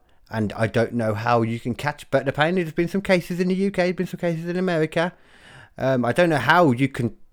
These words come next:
how you get that, 'cause I know, I think it's, it, well, I'm pretty sure it's something you get from someone else. You know, you don't just get it.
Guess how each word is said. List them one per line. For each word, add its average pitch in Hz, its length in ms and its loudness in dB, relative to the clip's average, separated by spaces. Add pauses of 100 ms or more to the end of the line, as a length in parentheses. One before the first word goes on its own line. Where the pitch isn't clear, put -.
(160)
how 123 100 -4
you 131 120 0
get 156 240 0
that, 101 180 -2
'cause 117 100 -4
I 120 40 0
know, 127 260 0
I 131 80 -2
think 160 260 0
it's, - 160 -2
it, - 220 -8 (100)
well, 131 120 0
I'm 110 60 0
pretty 123 160 0
sure 107 280 2
it's 104 100 -4
something 120 300 -2
you 104 80 -4
get 120 240 0
from 113 140 -4
someone 107 300 0
else. 98 340 0
You 110 60 -4
know, 92 60 -2
you 95 80 -2
don't 107 140 -4
just 90 140 -10
get 110 180 -4
it. 92 300 -12